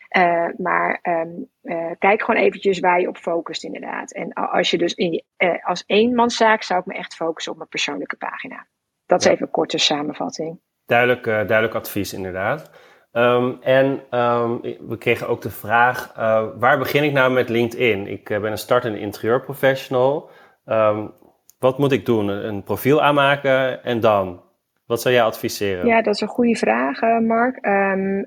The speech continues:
Speaker 1: eh, nou, sowieso staat het, eh, stappenplan, eh, staat op, bij jullie op de site ook. Dat is echt de,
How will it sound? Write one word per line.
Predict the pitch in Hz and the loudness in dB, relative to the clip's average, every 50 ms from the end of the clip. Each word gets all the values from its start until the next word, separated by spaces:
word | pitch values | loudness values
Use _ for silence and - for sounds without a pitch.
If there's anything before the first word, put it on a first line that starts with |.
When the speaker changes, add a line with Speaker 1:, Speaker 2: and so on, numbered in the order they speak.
| _ - | _ -8
Speaker 1:
eh, | 285 190 180 185 | -6 -6 -4 -4
nou, | 190 202 202 190 185 190 | -2 0 2 2 4 4
sowieso | 214 208 214 208 226 226 240 240 226 | 4 4 4 4 4 4 4 2 2
staat | - - 226 208 - | 0 -2 -2 -2 -2
het, | 214 196 - - | -4 -8 -6 -8
eh, | - - - 196 | -6 -6 -6 -4
stappenplan, | - - - 247 254 - 285 262 - - 254 254 262 262 254 | -6 -2 0 0 0 0 0 -2 -2 -2 -2 -2 -2 -2 -4
eh, | 247 233 226 | -2 -2 -2
staat | 226 - - 240 233 226 - - | -2 0 2 2 2 2 0 -4
op, | 220 - - | -8 -6 -2
bij | - 208 | 0 0
jullie | 202 214 226 214 202 | 2 2 4 4 2
op | 185 - | 2 2
de | 180 - | 0 0
site | - - - 196 214 240 247 - 240 247 277 | 0 2 2 2 2 2 2 2 0 0 0
ook. | 311 311 _ _ - _ _ - - - | -2 -4 _ _ -20 _ _ -20 -8 0
Dat | - 208 214 | 0 2 2
is | 214 196 | 2 0
echt | - - 196 - - | 2 0 0 0 0
de, | - 180 170 | -4 -4 -4